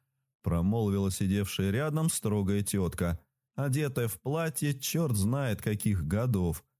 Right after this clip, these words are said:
Такое носили еще при царе, наверное.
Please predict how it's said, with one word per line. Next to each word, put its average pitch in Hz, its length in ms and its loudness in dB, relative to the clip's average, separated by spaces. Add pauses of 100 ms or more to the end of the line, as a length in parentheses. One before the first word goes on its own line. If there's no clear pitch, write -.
(260)
Такое 139 320 2
носили 123 460 2
еще 113 240 0
при 147 180 0
царе, 127 480 0
наверное. 95 680 2